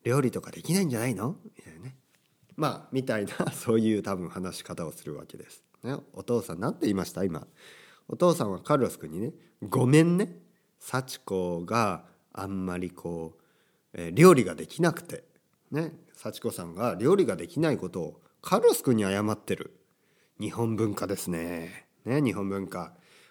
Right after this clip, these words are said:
これはいいとか <laughs> 悪いとかとりあえず置いといて、よく聞くセリフですね。あの、自分の娘が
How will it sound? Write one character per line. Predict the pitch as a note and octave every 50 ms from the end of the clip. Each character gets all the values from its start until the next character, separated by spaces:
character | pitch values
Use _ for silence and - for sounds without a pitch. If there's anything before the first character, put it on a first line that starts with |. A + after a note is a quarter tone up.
| _ _
こ | - - C3+
れ | C#3+ D#3
は | D#3+ D3+ - - - -
い | - G3+ A3+
い | A3 -
と | - A2
か | - - - - A2 - - - -
<laughs> | - _
悪 | - A2+ A#2+ C3 D3+ D#3
い | C#3+
と | - A#2
か | - F#2+
と | - A2 A2
り | C3+ C#3
あ |
え | C#3
ず | - - - -
置 | G#2 A2+
い | G#2+
と | A2+ - A2+
い | G2
て、 | - - G2+ G2+ F#2 E2 - - - _ - _ _ _ -
よ | - B2 C#3 D3+ D#3
く | - D#3
聞 | - - - -
く | - A#2
セ | G#2 - G#2 F#2+
リ | F#2+ F2
フ | - F#2+
で | F#2 E2
す | - -
ね。 | E2+ E2+ F#2 G#2 B2 D#3+ G3 A3 - - - - - - - - _ _ _ _ _ _ _ _
あ | - A2+ A2
の、 | A2 G#2+ G#2+ G#2 G#2 G#2 G#2
自 | G2+ A#2
分 | C3 D#3+ E3+ E3+ E3+
の | E3 E3
娘 | D#3+ D#3 D#3 D#3 D#3+ D#3+ D#3
が | C3 A2 G#2+ G#2+ G#2+ F#2+ E2 -